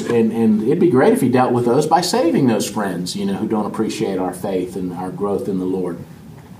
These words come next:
I love how he says it in verse four. "Bring it back on them, Lord. Uh, let those be put to shame and brought to dishonor who seek my life. Uh, turn them back. Let those be turned back and brought to confusion who plot my heart." Do you ever pray for God to confuse people?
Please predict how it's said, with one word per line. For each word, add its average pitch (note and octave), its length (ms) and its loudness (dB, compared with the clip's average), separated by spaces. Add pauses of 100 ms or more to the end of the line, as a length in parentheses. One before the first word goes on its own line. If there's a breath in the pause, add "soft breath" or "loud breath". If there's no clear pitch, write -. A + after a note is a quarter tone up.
(240)
I A#2+ 60 4
love E3 200 6
how D3 100 6
he C#3 60 6
says C3 240 6
it A#2+ 100 4
in A2 100 4
verse A#2 260 4
four. G#2 340 4 (560 loud breath)
"Bring F3+ 220 6
it C3 140 0
back C#3 280 6
on G#2+ 220 4
them, G2 240 6
Lord. G2 500 4 (500 loud breath)
Uh, G2+ 360 2
let C3 320 2
those D3+ 320 6
be C3+ 140 6
put F#3+ 280 0
to D#3+ 100 4
shame B2+ 420 4
and G2+ 100 4
brought A#2 260 4
to A2+ 140 2
dishonor G#2+ 520 2
who G#2 180 2
seek B2+ 520 4
my G#2 140 4
life. F#2+ 420 2 (500 loud breath)
Uh, G2 420 0
turn C#3+ 580 4
them A#2 320 6
back. G2 400 0
Let G#2+ 160 -2
those A#2+ 220 4
be A2 140 4
turned C3 360 2
back A2 280 2
and G2 100 4
brought G#2+ 240 2
to - 80 -14
confusion G#2+ 760 4
who F#2+ 100 -2
plot G#2 540 4
my F#2+ 180 2
heart." G2 340 -2
Do A#2+ 60 4
you F3 80 8
ever A3 140 6
pray E3 220 2
for D3 120 0
God C3+ 280 6
to A2+ 60 0
confuse A2+ 500 0
people? C#3 440 0